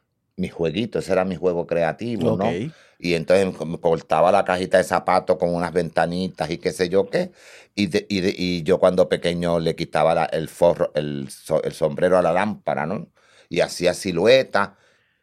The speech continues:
Speaker 1: Y yo no sabía que eso era arte, pero me gustaba. Ya a los trece años, cuando salimos del caserío, me mudé a Sierra Bayamón.
Speaker 2: Ujú.
Speaker 1: Y un día caminando, todavía quedaban residuos de la División Educativa de la Comunidad, que era un proyecto hermosísimo.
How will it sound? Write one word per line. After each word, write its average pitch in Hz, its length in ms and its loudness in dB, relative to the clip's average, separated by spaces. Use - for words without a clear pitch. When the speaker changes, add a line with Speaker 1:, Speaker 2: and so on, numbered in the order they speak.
Speaker 1:
Y 98 120 -6
yo 113 140 6
no 175 60 -2
sabía 190 280 -2
que 151 60 -4
eso 139 140 -4
era 101 260 4
arte, 101 280 -2
pero 85 180 -2
me 82 120 -4
gustaba. 76 640 -4
Ya 95 260 4
a - 20 4
los 120 400 6
trece 117 360 4
años, 117 600 4
cuando 80 240 -2
salimos 80 400 -2
del 92 140 2
caserío, 107 500 2
me 85 160 -2
mudé 78 240 0
a 82 40 -2
Sierra 92 260 0
Bayamón. 104 500 4
Speaker 2:
Ujú. 135 320 -20
Speaker 1:
Y 85 140 -2
un 85 180 -2
día 95 260 2
caminando, 95 640 2
todavía 82 420 4
quedaban 95 360 2
residuos 92 580 0
de 85 80 2
la 80 140 0
División 80 420 -4
Educativa 87 420 0
de 85 40 2
la 85 100 2
Comunidad, 85 420 0
que 85 60 -4
era 82 80 0
un 85 100 -6
proyecto 82 540 -4
hermosísimo. 76 1040 -6